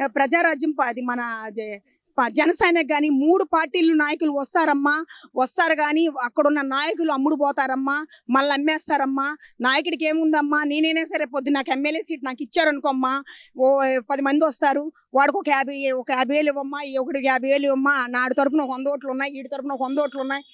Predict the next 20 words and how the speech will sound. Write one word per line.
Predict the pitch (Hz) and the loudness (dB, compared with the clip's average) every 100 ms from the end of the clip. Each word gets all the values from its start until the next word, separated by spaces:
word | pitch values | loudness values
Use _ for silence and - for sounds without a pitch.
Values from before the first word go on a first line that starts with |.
| - - | -14 -2
అంటాడు. | 285 294 285 311 - - 220 262 | 0 2 2 0 -6 -18 -2 2
వీడేం | 339 320 339 | 4 4 2
చేస్తాడంటే | 330 320 320 311 330 330 - - - | 0 0 0 0 0 -2 -8 -6 0
ఆ | |
యాభై | 294 294 320 330 | 2 2 0 2
వేలలోనూ | 320 320 320 349 349 _ 262 | 2 4 4 2 -2 _ -2
ఓ | |
పది | 277 311 320 | 0 0 0
వేలు | 330 | 0
ఖర్చు | 320 - | 0 0
పెడతాడు, | 330 330 311 311 | -2 0 2 2
నలభై | 285 311 339 | 2 2 0
వేల | 320 | 0
రూపాయలు | 320 320 | 0 0
ఆడి | 285 277 | 0 -2
సంచిలో | 294 302 311 | -4 0 0
వేసుకుంటాడు. | 311 - 302 311 302 320 - _ - | 0 -2 0 2 0 -4 -14 _ -14
ఇవన్నీ | 254 269 294 311 330 | -2 0 0 2 2
ఉత్తి | 285 - | 0 -2
మాటలు. | 302 294 285 302 320 339 | 2 2 0 0 0 0